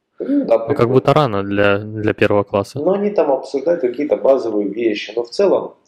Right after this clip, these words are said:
Speaker 1: там мифология знакомит с миром и взглядами там людей.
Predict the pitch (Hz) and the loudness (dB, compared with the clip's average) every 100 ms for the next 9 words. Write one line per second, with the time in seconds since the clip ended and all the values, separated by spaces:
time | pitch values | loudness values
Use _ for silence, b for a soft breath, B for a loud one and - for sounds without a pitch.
0 | - - 110 104 135 151 - 101 104 107 | -14 -10 -10 -4 0 0 2 0 0 0
1 | 131 107 95 - 117 117 87 - 87 - | 0 -2 -6 -4 0 2 0 -4 -10 -12
2 | - 101 107 90 87 80 82 82 - 101 | -6 0 0 0 -4 -6 -6 -6 -8 -4
3 | 101 - - | 0 0 -2